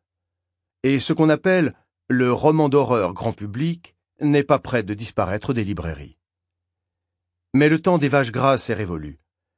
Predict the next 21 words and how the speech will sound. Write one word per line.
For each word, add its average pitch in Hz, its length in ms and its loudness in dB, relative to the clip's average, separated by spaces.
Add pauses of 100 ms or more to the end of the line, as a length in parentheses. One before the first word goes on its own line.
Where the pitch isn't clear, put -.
(300)
et 120 180 0
les 117 100 -4
directeurs 127 460 0
littéraires 120 460 -2
new-yorkais 110 640 -2 (360)
ne 139 240 2
se 139 160 -4
précipitent 160 520 -6
plus 170 160 -2
automatiquement 143 800 0
sur 127 260 -2
leur 120 180 -2
contrat 104 360 -4
type - 360 -8 (340)
dès 143 220 2
qu'un 127 220 0
monstre 127 440 0
apparaît 107 320 0
dans 98 200 -4
un 98 40 -4
manuscrit. 95 540 -8